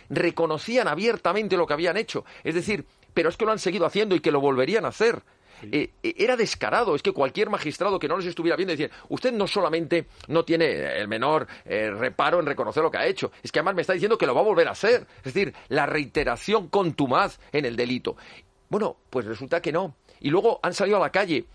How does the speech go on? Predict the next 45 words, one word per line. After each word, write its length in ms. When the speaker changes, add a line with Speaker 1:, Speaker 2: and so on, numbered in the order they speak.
Speaker 1:
y 140
ya 120
están 260
paseándose 400
por 100
la 80
calle 320
y 80
están 220
cumpliendo 500
unas 220
penas 260
irrisorias 540
para 180
quienes 220
han 80
dado 260
un 160
golpe 300
de 60
Estado. 280
Esta 220
es 60
la 100
triste 240
realidad, 320
y 60
la 80
triste 180
realidad 280
es 60
que 60
en 60
esa 140
acusación 380
popular, 640
pues, 140
nos 120
quedamos 360
solos 320
y 100
nadie 180
nos 160
ayudó. 380
Y, 460